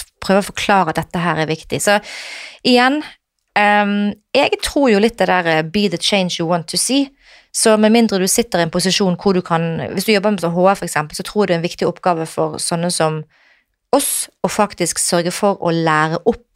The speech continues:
ledergrupper og ledere og toppledelser til å forstå at det har vært en endring her. Jeg må bare være helt trygg på at, at dere vet hva som har forandret seg. At dere vet det at nå er det kjempekamp om, om, eh, hodene for eksempel. At dere vet det at det folk er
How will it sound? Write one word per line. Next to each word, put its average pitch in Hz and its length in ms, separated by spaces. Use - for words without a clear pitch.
ledergrupper 165 720
og 185 80
ledere 170 540
og 170 80
toppledelser 185 480
til - 160
å 175 80
forstå - 280
at 156 220
det 190 60
har 196 340
vært 185 240
en - 140
endring 180 180
her. 190 160
Jeg 202 120
må 202 160
bare 185 160
være 185 240
helt 196 180
trygg 185 320
på 175 120
at, 165 100
at - 160
dere 175 240
vet 175 540
hva 196 160
som - 80
har 165 80
forandret 175 400
seg. 139 220
At 190 80
dere 185 240
vet 170 380
det 269 100
at 208 160
nå 214 80
er 180 80
det 175 80
kjempekamp 180 640
om, 160 220
om, 156 160
eh, 160 380
hodene 180 260
for 170 160
eksempel. 156 240
At 170 140
dere 175 180
vet 170 320
det 247 140
at - 100
det 208 80
folk 202 320
er 165 80